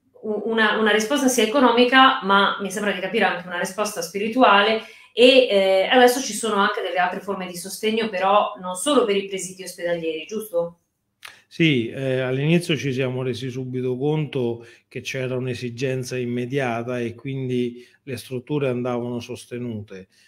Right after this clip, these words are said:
Speaker 2: Eh, quindi ci sono stati anche degli aiuti economici, quelle cifre che ricordavi sono andate direttamente ad alcune strutture più esposte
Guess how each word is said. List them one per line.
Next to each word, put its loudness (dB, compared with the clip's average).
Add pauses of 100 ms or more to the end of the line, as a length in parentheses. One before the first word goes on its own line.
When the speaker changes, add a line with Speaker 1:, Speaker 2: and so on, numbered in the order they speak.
(160)
Speaker 2:
Eh, -12
quindi -8
ci -12
sono -10
stati -6
anche -4
degli -2
aiuti -4
economici, -4
quelle -8
cifre -12
che -8
ricordavi -4 (220)
sono -16
andate -4
direttamente -6
ad -8
alcune -12
strutture -8
più -6
esposte -10